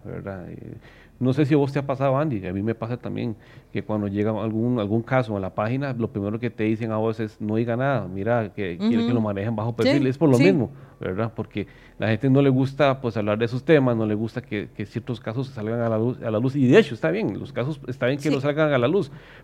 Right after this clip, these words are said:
Speaker 1: pero la gente al día de hoy le da, le da vergüenza hablar de esos temas,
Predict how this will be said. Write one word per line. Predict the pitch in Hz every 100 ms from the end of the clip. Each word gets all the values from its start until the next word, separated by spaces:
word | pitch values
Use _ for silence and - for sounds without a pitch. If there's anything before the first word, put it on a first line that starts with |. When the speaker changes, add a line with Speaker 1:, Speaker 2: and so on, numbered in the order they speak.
| -
Speaker 1:
pero | 143
la | 117
gente | 117 131
al | 156
día | 135
de | 147
hoy | 160
le | 139
da, | 139 139
le | 131 120
da | 123
vergüenza | 143 127 156 165 127
hablar | 104 104
de | 117
esos | 127 120
temas, | 135 151